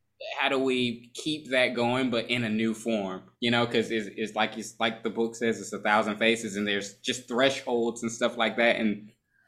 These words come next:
in our journeys as, you know, African Americans and stuff, I see a lot of similarities in that circle.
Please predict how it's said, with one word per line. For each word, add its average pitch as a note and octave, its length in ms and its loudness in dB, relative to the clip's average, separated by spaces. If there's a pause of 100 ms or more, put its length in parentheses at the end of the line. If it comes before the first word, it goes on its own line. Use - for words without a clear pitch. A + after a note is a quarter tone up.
in D#3+ 120 4
our C3+ 240 6
journeys A#2 520 2
as, G#2 400 -2
you A2+ 120 -4
know, F#2+ 160 -2
African A#2 440 0
Americans G#2+ 580 0
and G2 100 -8
stuff, G#2+ 280 -2
I A2 100 6
see A2 200 4
a G#2+ 60 6
lot G#2 180 4
of G2+ 60 -2
similarities G#2+ 840 2
in A#2 280 0
that F#2+ 380 -2 (360)
circle. - 640 -4